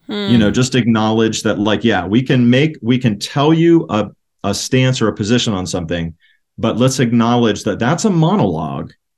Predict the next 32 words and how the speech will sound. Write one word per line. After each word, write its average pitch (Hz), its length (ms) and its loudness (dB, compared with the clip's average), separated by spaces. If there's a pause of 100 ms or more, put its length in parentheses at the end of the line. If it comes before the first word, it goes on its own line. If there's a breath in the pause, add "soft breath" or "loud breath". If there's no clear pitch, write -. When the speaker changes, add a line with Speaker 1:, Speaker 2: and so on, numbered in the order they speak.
(200)
Speaker 1:
Uh, 101 440 0
and 104 220 0
some 120 420 2
things 113 340 0
really 113 220 0
do 104 160 -2
require, 101 840 0 (120)
um, 92 280 -8
dialogue, 98 540 0
even 165 220 4
like 151 180 2
what 123 220 2
we're 151 120 4
doing 131 240 2
right 113 180 -2
now. 110 300 0
I - 20 -6
mean, 214 60 -4
Speaker 2:
Right. 226 300 2
Speaker 1:
you, - 80 -16 (480)
in 127 120 4
this 151 240 0
format, 135 560 0
you 127 180 2
can 117 160 -2
say, 104 560 0
"That 147 120 0
didn't 180 160 -2
make 151 160 0
any 120 120 4
sense." 92 440 -2
Like, 104 220 0